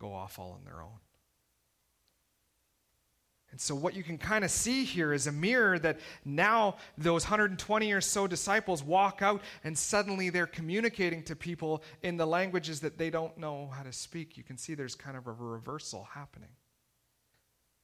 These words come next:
That what was confused and how language wasn't working the way that God had originally intended with the Tower of Babel happening was now that it's being reversed and people can communicate there. And so what's happened,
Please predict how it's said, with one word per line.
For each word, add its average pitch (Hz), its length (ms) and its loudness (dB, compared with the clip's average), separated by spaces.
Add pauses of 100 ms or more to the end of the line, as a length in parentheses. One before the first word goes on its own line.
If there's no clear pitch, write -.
(120)
That 143 160 -4
what 151 140 0
was 151 160 -4
confused 196 880 0
and 160 100 -2
how 156 160 2
language 156 480 2
wasn't 151 320 -2
working 185 420 2 (260)
the 151 140 0
way 160 220 4
that - 460 -2
God 151 200 6
had 147 100 2
originally 151 360 0
intended 175 540 0
with 151 180 -2
the - 260 -18
Tower 156 320 2
of 147 80 -4
Babel 147 240 4
happening 170 500 2 (220)
was 147 160 0
now 170 300 6
that 165 160 2
it's 165 160 -4
being 165 220 0
reversed 160 340 2
and 160 100 -8
people 170 220 -4
can 180 180 -4
communicate 185 800 -2
there. 104 220 -10 (840)
And 185 160 2
so 202 220 6
what's 190 240 4
happened, 220 520 2